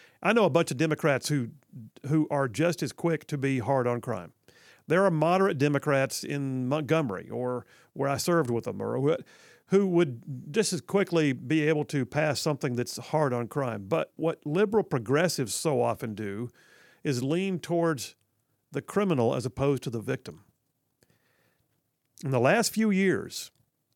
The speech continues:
some, uh, in, in, you know, go explain it. I, I don't know that I can explain the national psychological drama that played out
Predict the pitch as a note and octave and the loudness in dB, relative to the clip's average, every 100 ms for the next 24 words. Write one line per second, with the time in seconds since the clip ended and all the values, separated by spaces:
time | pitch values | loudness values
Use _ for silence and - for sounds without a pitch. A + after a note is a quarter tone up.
0 | _ _ - G3+ A3+ F3+ F3 F#3+ F3+ - | _ _ -4 -4 -2 -6 -6 -4 -4 -2
1 | E3 E3+ - E3 E3+ C3+ F3 A3+ - - | -4 -6 -6 -4 -2 0 2 2 0 -2
2 | G3 F#3+ D#3 E3 E3+ - F3+ A3+ G#3+ F#3 | 2 2 0 -2 -2 -2 0 0 2 2
3 | F#3 E3+ - - F#3+ G#3+ G#3 G#3 C3 C3+ | 2 -2 -6 -4 -2 0 0 -2 -2 -2
4 | B2 A#2+ - C3+ C3 C#3+ F#3+ - G3 F#3+ | -2 -4 -10 -10 -2 0 0 0 0 0
5 | D#3 - F#3 F3+ E3+ E3+ C#3+ C3+ G#2 A2 | 0 0 0 0 0 0 -2 -6 -4 -2
6 | C3 D3 B2 A2+ - D3 C#3+ C3+ A#2 | -2 0 -2 -4 -4 -2 0 0 -2